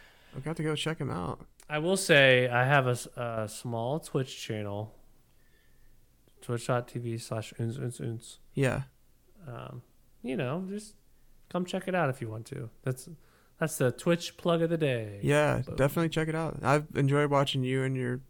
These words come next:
Speaker 1: your buds play
Speaker 2: <laughs>
Speaker 1: Destiny.
Speaker 2: Uh, so, I mean, but to get back to it, I mean, it's, it's, that's kind of a big change. I,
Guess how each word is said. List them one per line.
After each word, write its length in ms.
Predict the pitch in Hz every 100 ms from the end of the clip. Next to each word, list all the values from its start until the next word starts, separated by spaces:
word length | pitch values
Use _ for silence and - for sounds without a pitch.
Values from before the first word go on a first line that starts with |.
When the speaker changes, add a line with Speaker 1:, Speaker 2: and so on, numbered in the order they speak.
| -
Speaker 1:
your 160 | 127 131
buds 340 | 120 131 131
play 400 | - 139 131 135 - _
Speaker 2:
<laughs> 240 | - _ -
Speaker 1:
Destiny. 540 | 131 131 - 131 135 - 180 202 101 - - - - - - - _ -
Speaker 2:
Uh, 440 | 147 135 127 107 120 -
so, 360 | - 233 262 240 -
I 80 |
mean, 280 | 214 208 185 - - _ _ - -
but 260 | 170 175 - - _ _
to 100 | -
get 160 | 151 147
back 180 | 147 131
to 120 | - 131
it, 100 | 131
I 60 | 143
mean, 160 | 175
it's, 140 | 214 214
it's, 300 | - 185 208
that's 240 | - 190
kind 200 | - 294
of 80 | 381
a 80 | 370
big 420 | 196 208 226 202 - _ _ _ _ - - - _ _ _ -
change. 600 | - 165 208 196 127 127
I, 140 | 127